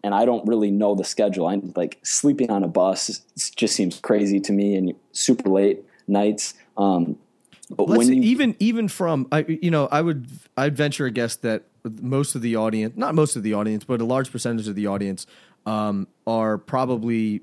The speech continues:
Speaker 2: you know, not on tour buses. So they're probably, you know, traveling and they're driving up and down on the highway. So they're coming home at, or, you know, they're on their way to the gig and they're, they're gonna expend a lot of energy because they're playing drums all night.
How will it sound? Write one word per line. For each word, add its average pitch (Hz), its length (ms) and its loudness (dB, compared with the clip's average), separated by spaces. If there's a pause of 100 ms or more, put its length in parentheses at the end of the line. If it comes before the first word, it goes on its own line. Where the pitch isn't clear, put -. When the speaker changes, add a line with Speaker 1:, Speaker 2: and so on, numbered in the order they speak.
Speaker 2:
you 110 120 -4
know, 104 400 -2
not 123 260 -2
on 117 140 -4
tour 113 200 -4
buses. 98 320 -6
So 107 120 -6
they're 101 160 -6
probably, 101 580 -6 (360)
you 147 100 0
know, 147 100 2
traveling 135 560 0
and 113 160 0
they're 123 220 2
driving 139 420 2
up 147 120 0
and 151 60 0
down 143 220 0
on 139 60 -2
the 131 80 0
highway. 123 480 0
So 123 280 0
they're 135 280 -2
coming 151 300 -2
home 139 280 0
at, 117 140 -2 (400)
or, 123 200 0
you 143 140 2
know, 139 140 4
they're 147 160 2
on 151 100 2
their 143 100 0
way 139 140 2
to 131 100 0
the 120 100 0
gig 123 300 0
and 113 140 0
they're, 113 180 0
they're 113 200 -4
gonna 123 140 -2
expend 120 500 -4
a 123 80 -6
lot 131 200 2
of 131 80 0
energy 123 400 0
because 113 300 -4
they're 104 80 -4
playing 117 300 -2
drums 110 280 -2
all 107 120 -2
night. 104 300 -4